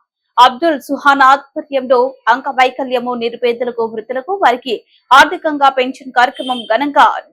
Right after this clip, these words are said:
జరిగింది. ఈ సందర్భంగా ట్రస్ట్ అధినేత మాట్లాడుతూ, "మా ట్రస్ట్ నందు వివిధ అనారోగ్యాలతో బాధపడే వారికి ఆయుర్వేద మందులు పంపిణీ చేయడం,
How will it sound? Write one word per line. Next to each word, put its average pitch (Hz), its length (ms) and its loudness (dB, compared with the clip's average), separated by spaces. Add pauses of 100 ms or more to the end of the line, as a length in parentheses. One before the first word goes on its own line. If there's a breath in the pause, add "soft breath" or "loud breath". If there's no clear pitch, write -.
జరిగింది. 233 520 -6
ఈ 247 40 -14
సందర్భంగా 311 580 4
ట్రస్ట్ 285 340 -2
అధినేత 285 520 -2
మాట్లాడుతూ, 285 580 -2
"మా 240 200 0
ట్రస్ట్ 285 460 -4
నందు 294 240 -4
వివిధ 277 300 -4
అనారోగ్యాలతో 262 800 0
బాధపడే 240 440 -6
వారికి 233 540 -6
ఆయుర్వేద 262 420 0
మందులు 233 280 -8
పంపిణీ 233 340 -6
చేయడం, 226 340 -6